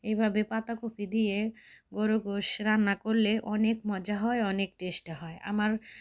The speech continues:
গোশতটা কষানো হয়ে গেছে। এখন আমি সিদ্ধ করে রাখা পাতাকপিটা দিয়ে দিলাম। পাতাকপি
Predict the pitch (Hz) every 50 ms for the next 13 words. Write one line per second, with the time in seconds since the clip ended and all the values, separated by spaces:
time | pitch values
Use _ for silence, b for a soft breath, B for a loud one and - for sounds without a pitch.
0 | B B B B 208 220 226 220 - 214 214 214 - 220 226 220 - 220 208 214
1 | 202 208 196 196 202 202 226 233 226 - 214 208 190 208 214 - 220 214 220 220
2 | 214 208 208 226 220 - 233 214 180 196 202 196 - 226 226 240 220 220 220 220
3 | - 226 226 226 220 214 214 220 214 - 220 208 - 226 226 226 240 233 196 220
4 | 214 185 160 165 160 151 151 151 160 160 - _ _ _ _ b b b b b
5 | b b b b b b b b - 214 214 214 220 220 220 - 226 226 226